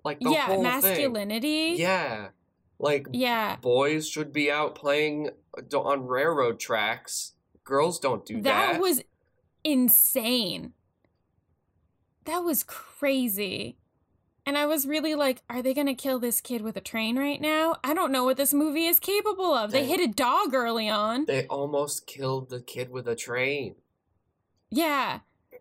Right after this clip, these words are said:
Speaker 2: It was, I think there were just some choices made that I couldn't understand. And then, like, even the mom was talking about how she thinks wrestling is barbaric, which I always thought as a kid too,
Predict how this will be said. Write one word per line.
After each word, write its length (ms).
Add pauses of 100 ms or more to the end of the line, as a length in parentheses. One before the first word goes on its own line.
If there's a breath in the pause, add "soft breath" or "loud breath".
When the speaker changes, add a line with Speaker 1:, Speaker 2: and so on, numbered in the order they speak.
(380)
Speaker 2:
It 180
was, 360 (420 soft breath)
I 60
think 300
there 140
were 80
just 180
some 140
choices 500
made 240
that 120
I 60
couldn't 200
understand. 800 (140)
And 180
then, 220
like, 240
even 280
the 80
mom 680
was 180
talking 440
about 300
how 500 (280 loud breath)
she 180
thinks 280
wrestling 500
is 160
barbaric, 720 (320 loud breath)
which 180
I 160
always 400
thought 240
as 140
a 60
kid 280
too, 480